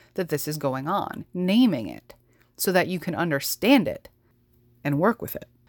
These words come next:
So if you're still with me, the question might become why? Why do we become so enthralled with the high that we risk our safety, we risk, we risk our relationships,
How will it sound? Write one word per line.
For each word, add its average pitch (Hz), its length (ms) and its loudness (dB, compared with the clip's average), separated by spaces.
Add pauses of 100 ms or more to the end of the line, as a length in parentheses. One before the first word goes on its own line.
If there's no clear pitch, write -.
So 247 220 8
if 240 80 2
you're 262 100 4
still 320 280 4
with 240 200 4
me, 196 140 0
the 175 100 -2
question 202 420 0
might 170 160 0
become 156 400 -4
why? 143 340 -4 (140)
Why 185 240 6
do 233 80 2
we 220 100 2
become 190 340 -4
so 175 180 -2
enthralled 160 540 0
with 165 140 -6
the 151 80 -6
high 147 360 -2
that 139 120 -8
we 147 100 -8
risk 151 300 -6
our 143 100 2
safety, 139 520 -2
we 135 100 -4
risk, 151 360 -2
we 160 200 -2
risk 165 420 -2
our 160 120 2
relationships, 147 840 0